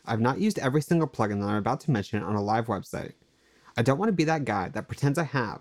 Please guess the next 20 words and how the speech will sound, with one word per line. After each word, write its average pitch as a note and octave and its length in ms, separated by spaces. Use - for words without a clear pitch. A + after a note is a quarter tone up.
like G#2 160
so B2+ 160
many E3+ 180
other C#3+ 180
reviewers A2+ 500
in A2+ 80
the G#2 60
space G#2+ 280
tend B2+ 220
to C3 80
do, G#2+ 260
so B2 100
I A2+ 60
just C#3 180
wanted G3+ 140
to D#3+ 80
put C3+ 100
that A#2 120
out G2+ 140
there. - 220